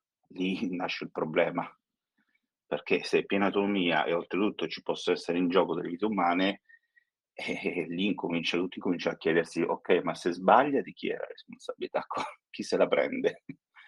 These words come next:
Ehm, ed è un fatto assolutamente normale, perché noi non, non abbiamo mai affrontato questo tema. C'era sempre una persona che comunque guidava e che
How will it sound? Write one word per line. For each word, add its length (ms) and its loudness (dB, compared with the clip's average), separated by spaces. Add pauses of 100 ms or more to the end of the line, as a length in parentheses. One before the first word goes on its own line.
(640)
Ehm, 840 -4
ed 180 -8
è 220 -4
un 120 0
fatto 360 -2
assolutamente 500 0
normale, 420 4
perché 240 -10
noi 160 0
non, 160 -6 (680)
non 140 -2
abbiamo 240 2
mai 180 6
affrontato 680 2
questo 280 -2
tema. 520 4 (140)
C'era 200 0
sempre 280 -8
una 120 -4
persona 480 -2
che 140 -4
comunque 340 -6
guidava 800 2
e 120 -12
che 240 -10